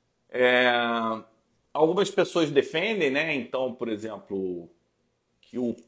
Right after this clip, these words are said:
parto cesáreo é pior do ponto de vista de composição de microbioma e que o ideal é que seja vaginal. Então, é, é essa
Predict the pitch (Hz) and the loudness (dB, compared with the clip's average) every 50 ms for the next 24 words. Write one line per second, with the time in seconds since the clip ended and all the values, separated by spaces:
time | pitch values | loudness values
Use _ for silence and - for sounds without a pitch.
0 | _ _ - 139 143 139 - - - - _ - 90 90 85 _ _ _ _ _ | _ _ 4 6 6 6 6 2 -8 -18 _ -14 -14 -14 -14 _ _ _ _ _
1 | _ _ _ _ _ _ _ _ _ - 135 120 101 101 110 113 113 110 110 120 | _ _ _ _ _ _ _ _ _ -2 -2 -2 -2 -2 -4 -4 -4 -2 -2 -2
2 | 135 135 - 147 127 113 123 156 185 - - - - - 98 95 107 101 - 110 | -2 -2 -2 0 0 0 0 -2 -4 -6 -10 -16 -16 -14 -10 -8 -8 -8 -8 -10
3 | 107 101 - 110 101 98 90 92 98 104 101 98 - - - - 107 98 95 92 | -12 -10 -10 -10 -8 -8 -8 -8 -8 -10 -10 -10 -12 -14 -12 -10 -10 -10 -10 -10
4 | 92 92 92 90 87 85 82 85 104 - _ - 104 98 98 - 101 98 98 92 | -12 -12 -14 -16 -16 -16 -16 -16 -18 -18 _ -18 -18 -16 -12 -10 -8 -8 -8 -10
5 | - - 92 90 92 92 92 92 90 - 101 113 120 147 156 147 147 165 165 170 | -12 -12 -12 -12 -10 -10 -12 -12 -12 -10 -10 -8 -6 -6 -8 -8 -8 -8 -10 -10
6 | 190 185 - _ _ _ _ _ _ _ _ _ _ _ _ - 156 147 - - | -12 -14 -18 _ _ _ _ _ _ _ _ _ _ _ _ -12 -12 -10 -6 0
7 | 160 156 156 156 156 147 123 123 131 147 143 - - - 156 147 143 151 139 131 | 2 2 4 8 10 10 10 10 10 8 8 4 0 -4 -4 -4 -4 -4 -2 0
8 | 143 147 143 170 170 151 127 107 95 80 76 - _ _ _ _ _ _ _ _ | 0 0 0 -2 -6 -6 -6 -6 -8 -10 -16 -20 _ _ _ _ _ _ _ _
9 | _ _ _ _ _ _ _ _ _ _ _ _ _ - 95 92 92 90 90 90 | _ _ _ _ _ _ _ _ _ _ _ _ _ -20 -20 -18 -18 -18 -18 -20
10 | 92 - _ _ - 104 107 110 120 117 - _ _ 85 101 101 87 67 95 101 | -20 -20 _ _ -12 -12 -12 -12 -14 -16 -18 _ _ -6 -4 -4 -4 -4 -6 -8
11 | 104 107 - - - 117 | -10 -12 -14 -16 -16 -16